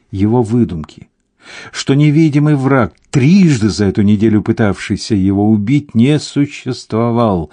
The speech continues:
что взгляд Этель может отогнать мрачные тени, окружавшие его со всех сторон. Этель вырвала руку, отошла на шаг и прошептала: «Ты обещал. Не забудешь?»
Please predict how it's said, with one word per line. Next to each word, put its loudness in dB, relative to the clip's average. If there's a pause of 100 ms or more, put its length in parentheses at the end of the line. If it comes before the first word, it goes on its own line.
(280)
что 0
взгляд 2
Этель 2
может -2
отогнать -2
мрачные 0
тени, 0
окружавшие -2
его 0
со -6
всех -6
сторон. 0 (640)
Этель -2
вырвала 2
руку, 0
отошла -2
на -2
шаг -6
и -6
прошептала: -6 (300)
«Ты -8
обещал. -6 (640)
Не 2
забудешь?» -2